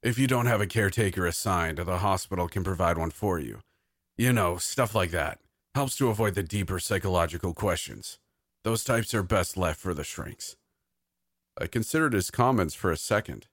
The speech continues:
"Sounds cold." He nodded. "Empathy is a dangerous thing. People can't be expected to hold all of the world's pain. Neither can doctors. There's just too much of it to go around."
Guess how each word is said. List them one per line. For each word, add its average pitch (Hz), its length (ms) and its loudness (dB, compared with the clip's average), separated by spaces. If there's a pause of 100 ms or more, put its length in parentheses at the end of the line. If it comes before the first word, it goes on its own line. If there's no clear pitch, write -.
(580)
"Sounds 104 380 -4
cold." 90 520 -2 (760)
He 82 100 0
nodded. 82 500 0 (720)
"Empathy 131 440 2
is 98 140 0
a 92 80 0
dangerous 85 540 0
thing. - 300 -8 (520)
People 101 260 0
can't 98 240 0
be 101 80 2
expected 92 600 -2
to 90 80 2
hold 104 260 2
all 104 180 6
of 87 100 0
the 87 100 0
world's 80 320 -2
pain. 82 420 -6 (500)
Neither 110 300 2
can 107 180 0
doctors. 87 680 0 (320)
There's 117 180 0
just 123 200 -6
too 143 120 4
much 120 240 2
of 95 100 -2
it 92 100 -2
to 90 80 -8
go 87 220 2
around." 80 420 -4